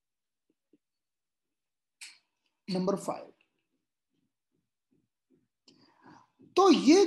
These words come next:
cycle तो हर जगह चलती ही है,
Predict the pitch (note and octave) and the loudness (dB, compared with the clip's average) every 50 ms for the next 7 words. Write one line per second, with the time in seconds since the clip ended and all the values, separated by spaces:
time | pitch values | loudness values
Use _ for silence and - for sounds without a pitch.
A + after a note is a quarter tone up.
0 | - - - - A3 G#3+ G#3 - - - C4+ C4+ C#4+ D#4 B3+ - - C#4+ C#4+ D#4 | 0 -4 -4 -2 -2 -2 -2 -4 -4 -4 -2 0 0 0 -2 -4 -4 -2 -2 0
1 | E4+ F4 E4 - - - - - B3 C4+ C#4 C#4+ A3+ F#3+ G3+ F#3+ F3 E3+ F#3 F#3+ | -2 -2 -6 -8 -14 -18 -8 -4 -2 0 0 -2 -4 -6 -6 -6 -6 -6 -6 -6
2 | G3+ A3 A#3+ D#4 E4 - _ _ _ _ _ _ _ _ _ _ _ _ _ _ | -4 -6 -6 -8 -10 -14 _ _ _ _ _ _ _ _ _ _ _ _ _ _
3 | - - A#3 F#3+ F#3 F3+ E3 E3+ - A#3+ B3 A3+ A3+ C4 B3 A#3 - - - - | -12 -8 -8 -8 -8 -10 -10 -8 -6 -6 -6 -4 -4 -4 -6 -6 -6 -10 -20 -20
4 | - | -20